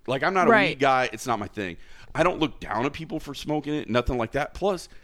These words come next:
Speaker 1: Jamaica, it's legal. He's not doing anything that's illegal.
Speaker 2: But when you're coming from, like, you, from the United States,
Speaker 1: Yeah.
Speaker 2: and you're going in, you're like, "Whoa, wait a minute. Like, what's
Speaker 1: Yeah,
Speaker 2: going
Speaker 1: because,
Speaker 2: on?"
Speaker 1: uh, in the United States, it,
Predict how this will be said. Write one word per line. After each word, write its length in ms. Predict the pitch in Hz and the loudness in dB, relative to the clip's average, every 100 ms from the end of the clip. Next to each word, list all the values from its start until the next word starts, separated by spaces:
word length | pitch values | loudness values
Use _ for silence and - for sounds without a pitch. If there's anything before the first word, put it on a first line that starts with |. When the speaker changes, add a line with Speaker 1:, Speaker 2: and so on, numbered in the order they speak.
| - | -12
Speaker 1:
Jamaica, 320 | - 143 285 359 | -4 -2 -2 -4
it's 140 | - | -6
legal. 420 | 127 160 240 120 - | -4 -4 -6 -12 -10
He's 200 | 175 403 | -4 0
not 160 | 381 | 0
doing 240 | 320 185 - - | 0 -2 0 -2
anything 460 | 302 359 143 127 | -2 -2 0 0
that's 160 | 110 110 | -2 0
illegal. 480 | 110 101 226 107 110 | 0 0 -2 0 4
Speaker 2:
But 100 | 302 | 6
when 160 | 302 294 | 6 4
you're 100 | 320 | 0
coming 340 | 349 269 240 | 2 2 4
from, 200 | 247 220 | 2 4
like, 200 | 190 196 | 2 2
you, 220 | 262 294 | 4 4
from 140 | 254 226 | 4 4
the 60 | |
United 300 | 214 202 190 | 4 4 2
States, 440 | - 254 240 208 196 | 2 6 8 6 4
Speaker 1:
Yeah. 80 | 190 | 2
Speaker 2:
and 100 | 226 | 4
you're 120 | 233 | 6
going 320 | 233 233 208 214 | 6 4 4 2
in, 160 | 214 202 | 0 2
you're 140 | 220 | 2
like, 160 | 196 175 | 2 2
"Whoa, 240 | 214 196 | 2 2
wait 180 | 185 190 | 2 2
a 40 | |
minute. 340 | 180 165 135 - | 0 -2 -4 -4
Like, 140 | 180 | 2
what's 120 | 202 170 | 6 6
Speaker 1:
Yeah, 100 | 202 | 6
Speaker 2:
going 180 | 185 | 4
Speaker 1:
because, 280 | 180 226 202 | 6 6 6
Speaker 2:
on?" 60 | - | 2
Speaker 1:
uh, 20 | - | 0
in 140 | 139 135 | -2 0
the 80 | |
United 360 | 123 135 160 104 | 0 0 0 -4
States, 500 | - 156 135 113 - | -2 -2 -2 -6 -10
it, 140 | 117 | -10